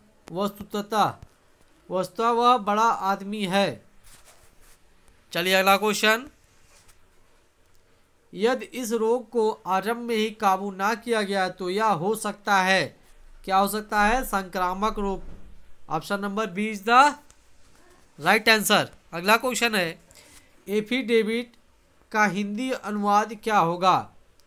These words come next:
एफिडेविट का हिंदी अनुवाद क्या होगा?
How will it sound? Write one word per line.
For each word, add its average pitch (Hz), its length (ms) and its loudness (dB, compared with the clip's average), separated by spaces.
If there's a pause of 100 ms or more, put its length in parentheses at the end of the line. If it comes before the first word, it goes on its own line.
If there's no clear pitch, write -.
(640)
एफिडेविट 208 720 -2
का 180 400 -2 (460)
हिंदी 202 420 -6
अनुवाद 190 760 -2 (120)
क्या 214 140 2
होगा? 185 560 2